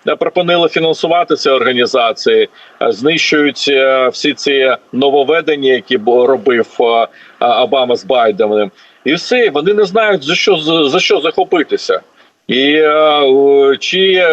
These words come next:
чи впали ри-, ну, впа-, падають, потім зростають рейтинги. Це ж, дивіться, це ж не європейська модель, де падіння рейтингів призводить, наприклад,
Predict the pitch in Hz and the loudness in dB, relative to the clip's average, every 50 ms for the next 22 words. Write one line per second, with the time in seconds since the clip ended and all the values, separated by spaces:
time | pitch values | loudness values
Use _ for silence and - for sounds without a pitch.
0 | 156 151 - - 190 180 165 151 - - 226 233 277 247 240 226 202 202 226 - | 0 0 -2 -2 -2 -2 -2 -4 -6 -2 -2 0 2 2 2 2 2 0 2 2
1 | 427 381 - - - 403 403 392 370 - 370 359 359 381 381 262 202 185 - - | 2 0 0 0 -2 0 0 0 0 0 0 0 0 0 0 0 0 0 0 -2
2 | 196 185 - 185 160 143 147 143 139 120 120 139 139 - - - 156 156 151 143 | -2 -2 -2 -4 -2 0 2 2 2 2 0 -2 -2 -2 -2 -2 0 0 0 0
3 | - - 139 139 135 - 131 127 127 135 - - 233 214 - - _ - - - | -2 -2 -2 -2 -2 -4 -4 -6 -6 -4 -2 -2 -2 -2 -2 -6 _ -18 -20 -20
4 | - - - 175 196 202 190 - 175 - - 240 233 226 - - - 220 220 214 | -12 -4 -2 0 0 0 0 -2 -4 -2 0 0 0 0 0 -2 0 2 2 2
5 | 214 208 202 190 196 190 202 202 190 - 208 196 - - - 180 175 175 165 135 | 2 2 2 0 0 0 0 -2 0 0 -2 -2 -2 -4 -4 -2 -2 -2 -2 0
6 | 147 131 120 110 101 95 143 147 - - 170 156 147 185 175 165 165 165 190 208 | 0 0 2 0 0 0 -2 -2 -2 -2 -4 -4 -4 -6 -4 -2 0 0 2 0
7 | 196 - 185 151 127 135 127 - 160 147 117 113 127 156 180 175 151 147 - - | 0 0 -4 -6 -6 -6 -4 -4 -4 -4 -4 -4 -2 -2 -2 0 -2 -4 -4 -4
8 | 139 - - 147 156 - - 147 139 135 | -6 -4 -2 -2 -4 -2 0 -2 -2 0